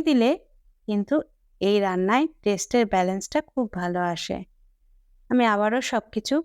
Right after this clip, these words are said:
খুব ভালোভাবে একসঙ্গে নেড়েচেড়ে মিশিয়ে দিচ্ছি, আর আমি মিনিট দুয়েক ফুটিয়ে নেব। তাহলেই তৈরি হয়ে যাবে আমার মাছের মাথা দিয়ে তৈরি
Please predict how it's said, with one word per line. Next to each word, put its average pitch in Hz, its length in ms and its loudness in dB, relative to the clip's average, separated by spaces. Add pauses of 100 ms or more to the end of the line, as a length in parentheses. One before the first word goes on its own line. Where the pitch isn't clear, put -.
(200)
খুব 269 160 -2 (120)
ভালোভাবে 202 460 0 (120)
একসঙ্গে 202 420 -2 (120)
নেড়েচেড়ে 202 540 -2
মিশিয়ে 190 340 -4
দিচ্ছি, 208 360 -4 (1040)
আর 247 240 4 (120)
আমি 233 160 0 (360)
মিনিট 196 360 -2
দুয়েক 226 320 2
ফুটিয়ে 196 420 -2
নেব। 180 160 -4 (1200)
তাহলেই 196 480 0
তৈরি 190 320 0
হয়ে 196 240 -2
যাবে 202 200 2 (120)
আমার 190 180 0 (100)
মাছের 180 400 -2
মাথা 180 240 -4 (120)
দিয়ে 254 160 4 (540)
তৈরি 185 240 0